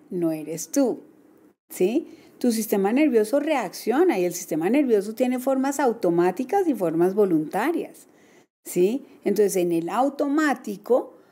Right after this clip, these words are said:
así como tú reaccionas en automático hacia el llanto como una niña de cinco o seis años, tu mamá reacciona en el automático como una mamá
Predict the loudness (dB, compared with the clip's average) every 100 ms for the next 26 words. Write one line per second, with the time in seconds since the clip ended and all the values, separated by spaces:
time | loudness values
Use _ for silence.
0 | _ -6 -4 -2 0 2 2 2 2 2
1 | 0 -2 -4 -4 0 0 0 0 0 2
2 | 0 0 -2 -4 -4 -2 -2 -2 -2 0
3 | 2 0 -2 -2 0 0 0 0 0 2
4 | 2 2 0 -4 -6 -2 0 -2 -6 _
5 | -18 -4 -2 0 2 2 2 0 0 0
6 | 0 0 -4 -8 -18 -20 -6 0 2 2
7 | 0 -2 0 0 -2 -2 -4 -2 -2 0
8 | 0 2 0 0 0 -2 -2 -2 0 -2
9 | -2 -2 -2 -2 0 0 0